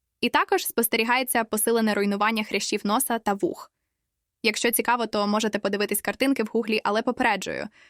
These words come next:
що це не саме приємне видовище. І також, що є характерним майже для всіх порфірій, це потемніння, навіть почервоніння шкіри.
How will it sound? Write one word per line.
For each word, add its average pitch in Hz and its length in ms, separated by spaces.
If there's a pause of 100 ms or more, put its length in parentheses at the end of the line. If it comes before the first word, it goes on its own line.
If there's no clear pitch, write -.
(100)
що - 180
це 214 120
не 214 100
саме 214 220
приємне 190 440
видовище. - 640 (400)
І 233 100
також, 247 360
що - 140
є 233 120
характерним 254 580
майже 226 280
для 208 120
всіх 220 200
порфірій, 349 460
це 330 400
потемніння, 220 680
навіть 285 280
почервоніння 247 600
шкіри. - 360